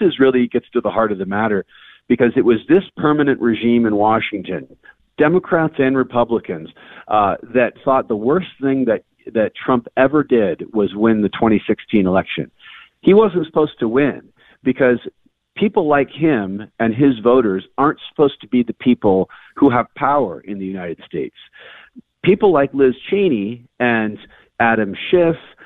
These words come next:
uh, and Jake Tapper and Jeffrey Goldberg of The Atlantic, uh, and Joe Biden and Nancy Pelosi, all of those people who represent establishment Washington power, those are the people who think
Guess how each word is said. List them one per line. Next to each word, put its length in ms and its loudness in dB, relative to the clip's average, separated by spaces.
uh, 320 0
and 360 -8
Jake 300 -6
Tapper 500 0
and 160 -4
Jeffrey 320 -6
Goldberg 520 4
of 120 -4
The 120 -4
Atlantic, 680 0
uh, 340 0
and 180 -4
Joe 240 -2
Biden 720 0
and 400 -6
Nancy 380 0
Pelosi, 600 2
all 320 4
of 120 -4
those 300 0
people 500 -4
who 160 2
represent 560 -2
establishment 1080 -2
Washington 920 -2
power, 500 -2
those 260 4
are 140 2
the 60 -6
people 360 -4
who 280 -4
think 280 -4